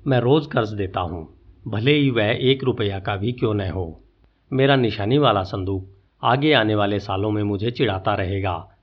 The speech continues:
जब तक कि कर्ज लेने वाले के साथ उनके अच्छे मित्रों की गारंटी न हो, जो उसे विश्वसनीय मानते हों। मैथन ने संदूक खोला। रोडन उत्सुकता से आगे झुका।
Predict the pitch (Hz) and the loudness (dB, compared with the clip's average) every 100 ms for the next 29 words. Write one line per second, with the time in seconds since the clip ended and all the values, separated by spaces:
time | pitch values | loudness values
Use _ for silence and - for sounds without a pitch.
0 | _ - 131 139 143 131 135 - 127 139 | _ -4 -2 0 -2 -2 -6 0 2 2
1 | 107 101 95 90 90 90 107 92 92 85 | 2 0 0 -2 -4 -6 -6 -8 -8 -8
2 | - _ _ _ _ 165 165 156 123 123 | -12 _ _ _ _ 0 2 4 2 0
3 | 190 143 107 113 101 151 143 101 101 104 | -2 0 0 -2 -2 0 0 0 0 -2
4 | 101 95 85 90 85 _ _ _ - 120 | -2 -2 -4 -6 -10 _ _ _ -16 -2
5 | 147 151 120 143 127 104 107 95 110 120 | 0 2 2 2 2 0 -4 -4 -2 0
6 | 127 95 92 101 87 87 80 - _ _ | 0 -2 -2 -4 -4 -4 -10 -16 _ _
7 | _ _ _ _ _ - 107 110 110 110 | _ _ _ _ _ -10 -6 -2 -2 -2
8 | 107 101 101 107 - - 160 127 113 - | -4 -2 -4 -8 -12 -2 0 2 0 -2
9 | 104 92 80 - _ _ _ _ 123 131 | -4 -4 -6 -12 _ _ _ _ -2 2
10 | 135 147 151 147 - 160 - 107 98 135 | 2 2 0 -4 -6 -6 -2 -2 0 0
11 | 107 101 95 101 101 85 80 _ | 0 -2 -4 -6 -4 -6 -6 _